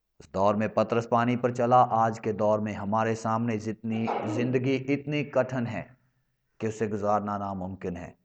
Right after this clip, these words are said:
लेकिन हम अगर यीशु मसीह को देखते रहेंगे तो वो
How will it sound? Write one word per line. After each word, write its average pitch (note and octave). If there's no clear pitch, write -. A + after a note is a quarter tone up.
लेकिन F2+
हम F#2
अगर F#2
यीशु G2+
मसीह A2
को F#2+
देखते A2
रहेंगे A2+
तो F2+
वो E2+